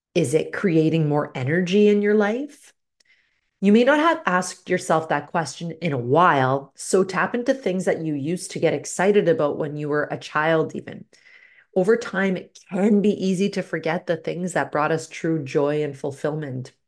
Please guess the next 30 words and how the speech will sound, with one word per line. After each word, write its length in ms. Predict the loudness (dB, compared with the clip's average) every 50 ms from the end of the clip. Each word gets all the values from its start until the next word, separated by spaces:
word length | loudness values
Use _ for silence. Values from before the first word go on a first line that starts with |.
| _ _ _ _ _ _ _ _ _ _ _ _ _ _ _ _ _ _ _ _ _ _ _ 4
And 140 | 6 8
once 220 | 8 8 6 6 4
you 80 | 4
have 220 | 6 6 4 4 6
that 200 | 4 4 4 2
identified, 800 | 0 2 2 2 2 2 0 -2 -4 -2 -2 -2 -2 -2 -2 -4
you 80 | -6
can 300 | -4 -2 -2 0 0 2
use 340 | 2 2 2 2 2 0 0
that 160 | 0 0 0
as 180 | 2 0 -2 -2
your 120 | -4 -8
compass 600 | -8 -10 -12 -12 -10 -4 -2 -2 -2 -2 -4 -12
for 200 | -10 -4 -2 -2
your 240 | -2 0 -2 -2 -2
goal. 520 | -4 -2 0 2 2 2 2 0 -4 -8 _ _ _ _ _ _ _ _ _ _ _ _ _ _ _ _
So, 160 | -14 -10 -8
for 200 | -8 -6 -4 -4
example, 680 | -4 -4 0 0 2 2 0 0 2 2 2 2 0 -4 -14 -10
making 360 | -8 -8 -8 -6 -4 -2 -2
a 20 |
new 160 | 0 0 -2
friend, 500 | -4 -4 -4 -2 0 0 -2 -4 -8 -10 -16 _ _ -20 -20 -20 -20 _ _ -8
learning 440 | -4 -2 0 0 2 2 0 0 0
how 260 | 0 0 0 0 4
to 100 | 4 4
make 300 | 4 4 2 0 -2 -4
three 500 | -12 -16 -10 -6 -4 -2 0 0 0 -2
healthy 380 | -2 -4 -4 -6 -4 -6 -8 -6
suppers, 680 | -6 -6 -6 -6 -4 -2 -2 -2 -2 -6 -10 -14